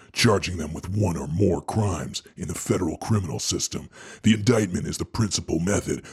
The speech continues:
by which a prosecutor initiates criminal proceedings.'" End quote. How are they sealed? How are they secured?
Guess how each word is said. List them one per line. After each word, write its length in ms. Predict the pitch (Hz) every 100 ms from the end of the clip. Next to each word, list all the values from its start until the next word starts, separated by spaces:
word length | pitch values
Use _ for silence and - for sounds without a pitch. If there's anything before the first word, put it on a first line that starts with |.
| -
by 100 | 87
which 240 | 87 95
a 60 | 95
prosecutor 800 | - - - 82 - 90 - -
initiates 720 | - 101 113 - 90 69 -
criminal 420 | - 101 78 -
proceedings.'" 720 | 95 - - 95 80 - - - - -
End 280 | 92 80
quote. 460 | - 87 73 - - _ _ _ _ _ _ _ -
How 140 | 95
are 100 | 85
they 140 | 73
sealed? 600 | - - 85 82 73 71 - _ _ _ _ _ _
How 180 | 95 90
are 40 |
they 140 | - -
secured? 720 | - - - 95 82 82